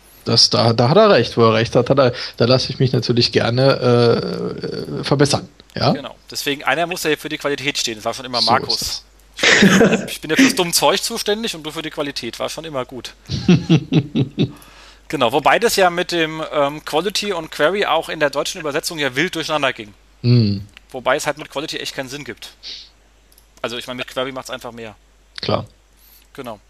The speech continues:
Speaker 2: Okay, dann würde, das war's eigentlich schon mit dem Juli. War ja auch Sommer, war nicht so arg viel los. Im August hat man dann gemerkt, dass, ähm,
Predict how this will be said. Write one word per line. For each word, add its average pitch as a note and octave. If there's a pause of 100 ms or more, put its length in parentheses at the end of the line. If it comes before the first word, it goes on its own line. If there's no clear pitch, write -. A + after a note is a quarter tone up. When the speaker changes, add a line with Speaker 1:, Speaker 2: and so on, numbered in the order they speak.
(500)
Speaker 2:
Okay, F3+
dann B2+
würde, D3+
das -
war's F#3+
eigentlich D3
schon B2+
mit A#2+
dem C3
Juli. E3+
War B2+
ja C3+
auch A#2
Sommer, E3+
war C#3+
nicht D#3
so C3+
arg -
viel D3
los. F#3 (400)
Im F3
August D#3+ (240)
hat E3
man F3+
dann E3+
gemerkt, D#3+
dass, D#3+
ähm, C#3